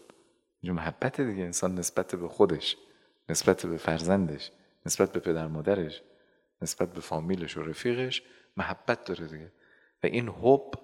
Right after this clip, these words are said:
اینجا دستمایهٔ همون هوای نفسه که انسان رو از دایرهٔ عدالت خارج می‌کنه.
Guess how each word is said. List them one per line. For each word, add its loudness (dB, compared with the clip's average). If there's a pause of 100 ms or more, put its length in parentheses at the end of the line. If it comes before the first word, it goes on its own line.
(680)
اینجا 0 (100)
دستمایهٔ 0
همون -6
هوای -8
نفسه 0 (1400)
که 0
انسان 2
رو -2 (320)
از 0
دایرهٔ 2
عدالت -2 (260)
خارج -4
می‌کنه. -12